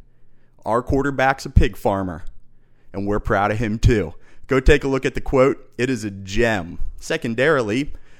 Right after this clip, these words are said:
Penn State ventured to Ohio State, trying to keep their undefeated season alive. As a Penn State fan, there was a good amount of optimism that this was the year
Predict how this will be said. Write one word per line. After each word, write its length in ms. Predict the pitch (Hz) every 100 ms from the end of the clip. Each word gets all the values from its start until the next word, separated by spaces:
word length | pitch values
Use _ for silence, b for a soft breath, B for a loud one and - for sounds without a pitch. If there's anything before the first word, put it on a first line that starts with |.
| b -
Penn 220 | 160 185
State 460 | 165 - 156 170 135
ventured 380 | 131 151 156 135
to 140 | 135
Ohio 500 | 110 - 147 170 127
State, 460 | 107 - 104 113 -
trying 400 | 147 147 180 143
to 80 |
keep 300 | 107 156 160
their 220 | 127 143 127
undefeated 600 | 147 120 - 147 147 -
season 340 | 143 147 143
alive. 640 | 107 104 113 127 143 165 b b b
As 120 | - 101
a 60 |
Penn 320 | - - 170
State 400 | 160 - 160 156
fan, 420 | - 156 160 160 170 b b b b - - - -
there 240 | 110 170
was 200 | 254 190
a 120 | 131 107
good 340 | 98 117 190
amount 460 | 233 196 202 214 208
of 120 | 175
optimism 840 | 180 202 - 160 143 143 147 151
that 220 | 131 117
this 260 | - 175 -
was 320 | 202 196 165
the 100 | 180
year 800 | 175 151 208 247 156 151 214 -